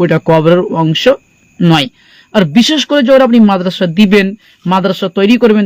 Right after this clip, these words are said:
তখন একটা প্রাচীর থাকবে, এই প্রাচীরের কারণে আপনি আরো ভালোভাবে মাদ্রাসা তৈরি করতে পারবেন, কোনো সমস্যা নেই। আচ্ছা, দ্বিতীয় নম্বর প্রশ্ন করেছেন যে মহিলা মাদ্রাসায় ছেলে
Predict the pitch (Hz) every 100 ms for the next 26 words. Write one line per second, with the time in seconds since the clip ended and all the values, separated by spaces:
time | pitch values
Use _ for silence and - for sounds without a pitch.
0 | 180 180 190 180 175 175 - _ _ -
1 | 190 185 190 - _ - 180 147 147 -
2 | _ _ 175 180 160 220 214 254 240 220
3 | 180 156 156 214 - 180 170 170 170 -
4 | - 185 180 165 - _ - - 156 180
5 | 175 165 160 156 151 - 165 170 185 214
6 | 220 254 277 294 _ _ _ 190 175 151
7 | 160 156 - 151 135 - - _ _ _
8 | _ _ _ _ - - 170 - 135 _
9 | _ - - - - 165 220 294 320 320
10 | 320 - 285 262 294 285 226 175 247 277
11 | 233 175 190 175 160 160 _ _ - 190
12 | 202 262 277 277 226 196 208 214 - 214
13 | 202 208 220 220 220 - _ _ - 214
14 | 233